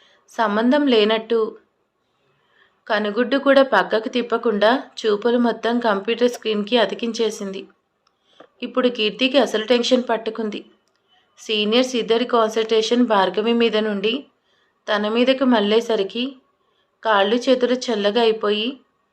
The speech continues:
ఇంకొన్ని క్షణాలైతే ఏడ్చేస్తుందేమో అన్నట్టుగా అయిపోయింది కీర్తి పరిస్థితి. అది అర్థం చేసుకున్న అభినవ్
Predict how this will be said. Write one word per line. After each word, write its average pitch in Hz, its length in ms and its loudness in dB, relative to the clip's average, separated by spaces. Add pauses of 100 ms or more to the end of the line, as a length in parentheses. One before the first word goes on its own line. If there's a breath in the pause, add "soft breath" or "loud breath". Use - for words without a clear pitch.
(260)
ఇంకొన్ని 233 400 -2
క్షణాలైతే 233 680 2
ఏడ్చేస్తుందేమో 233 880 2
అన్నట్టుగా 202 480 0
అయిపోయింది 202 460 -2
కీర్తి 214 400 -6
పరిస్థితి. 208 560 -4 (1000)
అది 226 240 -2
అర్థం 202 300 0
చేసుకున్న 247 420 -2
అభినవ్ 208 400 -2